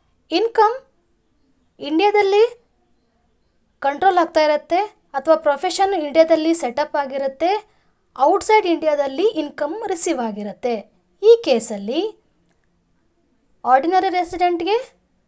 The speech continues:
not ordinary ರೆಸಿಡೆಂಟ್‌ಗೆ ಟ್ಯಾಕ್ಸಬಲ್, ನಾನ್ ರೆಸಿಡೆಂಟ್‌ಗೆ ಅಲ್ಲ. ಇನ್ಕಮ್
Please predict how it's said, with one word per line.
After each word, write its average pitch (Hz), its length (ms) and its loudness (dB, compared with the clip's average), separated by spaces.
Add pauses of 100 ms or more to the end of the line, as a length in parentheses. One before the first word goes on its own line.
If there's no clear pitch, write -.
(140)
not 294 240 0
ordinary 320 500 2
ರೆಸಿಡೆಂಟ್‌ಗೆ 311 600 -6
ಟ್ಯಾಕ್ಸಬಲ್, 240 600 -4 (440)
ನಾನ್ 320 260 -4
ರೆಸಿಡೆಂಟ್‌ಗೆ 254 520 -8
ಅಲ್ಲ. 247 200 -2 (3750)
ಇನ್ಕಮ್ 339 520 0